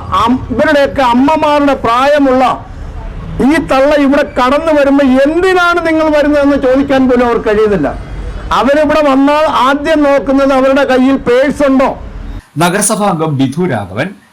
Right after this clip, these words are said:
Speaker 2: കെ തങ്ങൾകുഞ്ഞ്, കെ സി കൃഷ്ണകുമാർ, സി അമ്മിണി, കെ മോഹനൻ, തോമസ് മാത്യു കരഞ്ഞപ്പള്ളി, കെ പി അലക്സാണ്ടർ, മക്ബുൽ മുട്ടാണിശ്ശേരിൽ, എ എ റഷീദ്, കണ്ടല്ലൂർ ജയന്തൻ, താഹ വൈദ്യൻ വീട്ടിൽ, ആർ രഞ്ജിത്ത് എൻ-,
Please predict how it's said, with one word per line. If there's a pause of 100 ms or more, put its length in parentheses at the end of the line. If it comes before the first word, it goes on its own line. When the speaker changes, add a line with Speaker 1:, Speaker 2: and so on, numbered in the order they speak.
(140)
Speaker 2:
കെ
തങ്ങൾകുഞ്ഞ്, (100)
കെ
സി
കൃഷ്ണകുമാർ,
സി
അമ്മിണി, (320)
കെ
മോഹനൻ, (420)
തോമസ്
മാത്യു
കരഞ്ഞപ്പള്ളി, (400)
കെ
പി
അലക്സാണ്ടർ, (140)
മക്ബുൽ
മുട്ടാണിശ്ശേരിൽ, (240)
എ
എ
റഷീദ്, (180)
കണ്ടല്ലൂർ
ജയന്തൻ, (540)
താഹ
വൈദ്യൻ
വീട്ടിൽ,
ആർ
രഞ്ജിത്ത്
എൻ-,